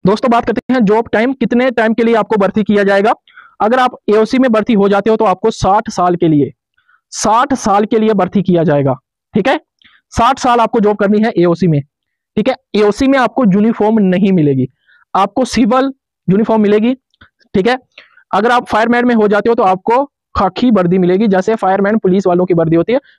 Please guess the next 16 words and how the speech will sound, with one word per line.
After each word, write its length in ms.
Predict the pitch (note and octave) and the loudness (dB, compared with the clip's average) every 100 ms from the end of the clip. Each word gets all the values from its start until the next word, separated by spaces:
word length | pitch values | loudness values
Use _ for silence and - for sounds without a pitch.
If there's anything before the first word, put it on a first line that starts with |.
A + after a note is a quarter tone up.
| - | -2
वैसे 280 | F3+ G3 A3+ | 0 0 0
आपको 340 | F#3 - A#3 | 0 0 -2
फायरमैन 420 | - F#3 F3+ E3+ | 0 0 0 0
में 140 | F3 G#3 | 0 0
भर्ती, 340 | D3+ - G#3 | -2 0 0
अ, 200 | - E3 D#3 | 2 2 0
मतलब 300 | D#3+ G3+ G#3+ | 0 -2 -2
कि 100 | B3+ | -2
आपको 320 | E3+ - F#4 - - | -2 -2 -4 -6 -6
सेल-, 260 | G#3 F#3+ | -2 -2
अ, 60 | F3+ | 0
वो 180 | E3+ F#3+ | 0 0
मिलेगी 340 | E3+ E3+ D4+ - _ E3 | 2 2 0 -4 _ 0
uniform। 400 | E3+ D#3+ C3+ B2 _ _ _ _ _ _ - - | 0 0 -2 -4 _ _ _ _ _ _ -8 -4
ठीक 140 | |
है, 100 | G#3+ | -2